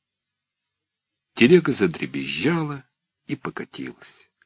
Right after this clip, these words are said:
Базаров сказал правду. Разговаривая вечером с Катей, Аркадий совершенно позабыл о своём наставнике.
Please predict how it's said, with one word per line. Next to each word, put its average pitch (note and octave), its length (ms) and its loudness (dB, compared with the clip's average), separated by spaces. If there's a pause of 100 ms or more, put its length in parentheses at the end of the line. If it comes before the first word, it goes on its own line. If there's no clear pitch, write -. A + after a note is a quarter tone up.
(2250)
Базаров G3+ 480 6
сказал E3 380 4
правду. G2+ 680 4 (840)
Разговаривая C#3 760 6
вечером B2+ 460 2
с - 80 -14
Катей, C#3+ 360 4
Аркадий C3 400 0
совершенно C#3 680 0
позабыл B2+ 580 4
о F#2 60 2
своём F2 360 2
наставнике. - 720 -4